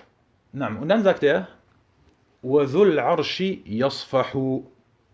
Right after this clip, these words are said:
und der Träger oder Afwan, der Besitzer des Throns vergibt, Allah subhanahu wa ta'ala,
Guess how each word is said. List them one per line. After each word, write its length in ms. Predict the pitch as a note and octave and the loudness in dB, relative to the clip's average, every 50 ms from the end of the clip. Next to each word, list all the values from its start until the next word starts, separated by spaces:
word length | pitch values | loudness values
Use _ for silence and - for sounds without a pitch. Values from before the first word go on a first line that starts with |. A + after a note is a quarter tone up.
| _ _ _ _ _ _ _ _ _ _ _ _ _ | _ _ _ _ _ _ _ _ _ _ _ _ _
und 420 | - C#3+ D#3 D#3 - - - - B2+ | -6 -4 -4 -4 -8 -10 -10 -4 -4
der 160 | B2 A#2 - | -4 -4 -4
Träger 360 | - - D#3 D#3 D3 B2+ A2+ | -4 -2 -2 0 0 0 0
oder 200 | B2 B2+ A#2+ A2 | 0 2 0 0
Afwan, 280 | B2+ - - A2 G2 G2 | -2 -2 -6 -8 -4 -2
der 160 | A2+ A2+ C3 | 0 0 0
Besitzer 600 | A2+ A#2+ A2+ A2+ D3 E3+ E3+ - - C#3 B2 A2+ | 0 -2 -2 -2 -2 -2 -2 -4 -4 -4 -4 -2
des 240 | A2+ A2 G#2+ - - | -4 -6 -6 -8 -12
Throns 440 | - - C3+ D3 E3 D#3+ C#3 - | -8 -4 -2 -2 -2 -2 -4 -8
vergibt, 460 | - - A2 A2+ A2+ G2+ - - - _ - | -10 -8 -6 -6 -6 -6 -8 -10 -18 _ -14
Allah 260 | A2+ A2+ B2 A#2 G#2 | -10 -8 -8 -6 -8
subhanahu 360 | G2+ - - G#2+ A2 A2 G#2 - | -8 -10 -10 -10 -10 -8 -8 -10
wa 160 | F2+ - G#2 | -12 -8 -6
ta'ala, 220 | B2 D3+ F3 G#3+ | -2 -2 -2 -2